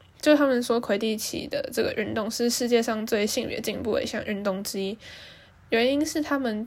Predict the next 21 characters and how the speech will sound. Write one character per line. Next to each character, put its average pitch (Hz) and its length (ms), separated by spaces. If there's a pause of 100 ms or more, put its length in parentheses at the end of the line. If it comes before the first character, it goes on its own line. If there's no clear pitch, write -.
(140)
规 233 240
定 240 300
在 233 280
同 196 300
一 196 60
队 220 200
同 202 220
时 202 180
上 214 280
场 - 260
的 - 400 (120)
人 190 280
中， 220 260 (1160)
呃， 190 340
他 269 260
单 294 240
一 294 140
性 269 240
别 - 180
的 - 240
人， - 160